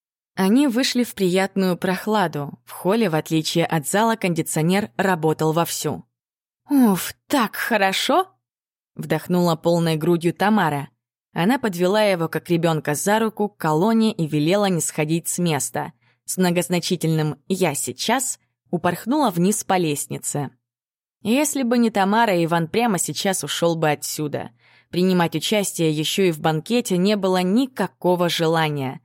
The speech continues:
Хотелось оказаться дома и как следует подготовиться к завтрашней поездке. Он даже не был уверен, что Марья впустит его в дом, а, возможно, ее вообще не окажется дома, тогда следует придумать, где и как ее разыскивать.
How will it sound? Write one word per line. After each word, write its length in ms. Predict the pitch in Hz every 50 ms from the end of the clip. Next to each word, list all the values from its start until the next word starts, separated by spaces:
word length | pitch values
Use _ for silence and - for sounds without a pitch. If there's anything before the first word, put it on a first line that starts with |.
| _ _ _ _ _ _ _
Хотелось 560 | - - 175 160 - 156 151 151 147 - -
оказаться 540 | 143 - 156 147 - 151 143 - - - 143
дома 500 | 135 139 170 208 233 240 240 226 220 214 _ _ _ _ _
и 120 | - 254
как 200 | 247 294 262 -
следует 500 | - - 185 190 196 190 190 185 180 -
подготовиться 680 | - 160 156 156 185 - - 165 180 175 170 - - 170
к 60 | 151
завтрашней 600 | - - 156 151 147 - 147 147 - - 165 156
поездке. 760 | 143 - 156 151 147 151 135 131 - - _ - 147 135 - - _ _ _ _ _ _ _ _ _ _ _
Он 180 | 214 220 220
даже 260 | 208 220 208 196 208 208
не 160 | 214 214 208
был 200 | 190 196 190 190
уверен, 360 | 196 196 180 208 196 202 190
что 220 | 190 - - 202 202
Марья 360 | 220 220 202 170 147 151 151
впустит 480 | - - - - 156 156 - 175 156 -
его 280 | - 170 156 160 170
в 80 | 160 170
дом, 360 | 170 190 180 156 147 135 - - _ _ -
а, 120 | 156 165
возможно, 480 | 160 175 165 - 208 247 254 262 233 240
ее 260 | 233 233 220 233 226
вообще 380 | 240 262 254 - - 190 170
не 180 | 160 160 151 151
окажется 560 | 147 - - 156 151 - 156 - - - 165
дома, 460 | 151 151 165 160 156 151 147 143 147 - _
тогда 260 | - 175 165 165 165 156
следует 520 | - - 180 165 160 156 160 160 156 _
придумать, 480 | - 170 175 165 180 180 180 175 165 151
где 300 | 160 160 220 233 208 185
и 20 |
как 220 | - - 170 165 -
ее 200 | 170 165 165 165
разыскивать. 800 | 170 170 165 175 190 180 - - - 143 131 127 - - -